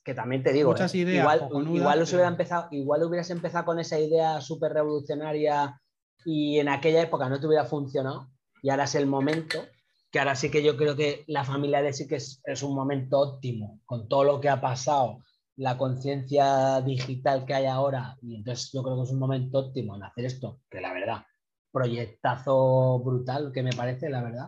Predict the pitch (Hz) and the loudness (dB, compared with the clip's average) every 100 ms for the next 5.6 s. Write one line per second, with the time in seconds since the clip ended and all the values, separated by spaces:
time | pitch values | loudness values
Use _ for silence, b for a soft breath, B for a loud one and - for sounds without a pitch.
0 | - 123 107 104 127 - - 131 131 131 | -14 -14 -12 -10 -10 -10 -6 -4 -2 -2
1 | 131 131 131 131 160 170 175 175 175 156 | 0 0 0 2 4 4 2 2 2 2
2 | 156 147 135 131 160 160 156 143 156 156 | 0 0 0 0 0 2 2 2 0 0
3 | 147 123 - _ _ 143 139 135 139 151 | -2 -2 -10 _ _ -10 -8 -6 0 0
4 | - 131 131 104 147 160 170 262 151 135 | 0 -6 -6 -6 -2 -2 -4 -8 -4 0
5 | 131 131 123 123 160 | 0 0 -2 -4 -8